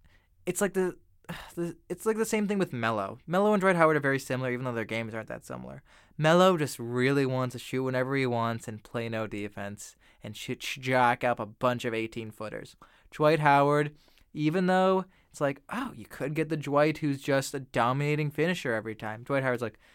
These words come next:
"Nah, man, I wanna be like Kareem and I wanna post up and I wanna do little baby sky hooks."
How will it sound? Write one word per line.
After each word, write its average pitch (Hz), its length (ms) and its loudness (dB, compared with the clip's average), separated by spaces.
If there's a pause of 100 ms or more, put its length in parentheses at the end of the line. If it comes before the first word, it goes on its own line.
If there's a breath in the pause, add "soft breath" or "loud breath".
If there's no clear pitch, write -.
(160 soft breath)
"Nah, 131 300 6
man, 110 260 0
I 127 80 4
wanna 190 240 4
be 120 140 0
like 104 180 2
Kareem 127 520 -2
and 113 80 0
I 131 80 2
wanna 123 180 -2 (100)
post 139 400 -2
up 143 240 2 (360 soft breath)
and 135 120 -6
I 143 40 0
wanna 139 160 2
do 127 180 2
little 127 180 2
baby 123 300 0
sky 143 380 2
hooks." 185 380 -4